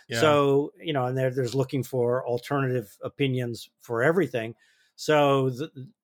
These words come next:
Speaker 2: the more the National Weather Service can be that voice, uh,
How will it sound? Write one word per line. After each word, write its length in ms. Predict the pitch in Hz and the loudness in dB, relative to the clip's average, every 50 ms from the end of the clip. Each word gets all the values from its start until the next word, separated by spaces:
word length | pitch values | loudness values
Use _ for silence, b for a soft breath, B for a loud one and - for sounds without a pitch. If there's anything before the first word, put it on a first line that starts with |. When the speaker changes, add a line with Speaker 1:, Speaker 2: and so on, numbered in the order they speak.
| _ _ _ _ _ _ _ 117 | _ _ _ _ _ _ _ -8
Speaker 2:
the 380 | 120 123 120 120 120 120 117 113 | -4 -4 -2 -2 -2 -2 -4 -4
more 400 | 120 127 139 143 147 147 139 135 | -2 0 2 4 4 4 2 0
the 100 | 127 127 | 0 -2
National 720 | 127 131 127 123 - - 127 117 113 113 107 101 98 - _ _ _ | -2 -2 -4 -4 -6 -8 -8 -6 -6 -8 -8 -10 -14 -18 _ _ _
Weather 280 | 117 139 175 196 220 165 | 0 2 2 4 2 2
Service 480 | - - 131 110 107 107 110 - - B B B B B B B B - | 0 -2 -4 -6 -6 -6 -8 -8 -10 B B B B B B B B -4
can 280 | - 143 135 123 127 120 | 0 0 2 2 2 2
be 280 | 110 143 151 156 156 | 4 4 6 6 6
that 240 | 139 135 127 123 101 | 4 4 2 0 -2
voice, 520 | 98 127 131 131 131 131 131 120 - - B B B B B B B _ - - | -2 0 2 4 4 4 2 2 -2 -6 B B B B B B B _ -6 -4
uh, 480 | 120 117 117 117 117 113 113 110 110 | -2 0 0 0 0 0 -2 -2 -4